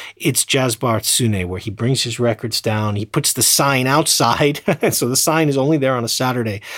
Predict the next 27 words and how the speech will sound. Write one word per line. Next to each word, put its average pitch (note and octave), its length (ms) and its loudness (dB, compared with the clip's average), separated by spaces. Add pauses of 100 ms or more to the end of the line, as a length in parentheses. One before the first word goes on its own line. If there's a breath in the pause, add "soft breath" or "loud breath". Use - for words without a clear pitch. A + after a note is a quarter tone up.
(300 loud breath)
But D#3+ 160 0
the D3+ 80 4
next D3+ 400 2
night C3+ 280 2
is C3 160 -2
a A#2+ 80 0
young C3 280 2
woman B2+ 280 0
who - 140 -8
likes A2+ 280 -2
to - 80 -14
play - 240 -4
enka A#2+ 320 -2
records. F2 460 -10
It's - 200 -4
a F#2 80 -14
Japanese F#2+ 560 -10
country G2 320 -8
music, - 480 -14
right? A#2+ 240 -6
And, G#2+ 180 -8
you G2 80 -6
know, F2 80 -8
she - 100 -10
wears F#2+ 260 -2
a F2 60 -10
kimono. F#2+ 540 -6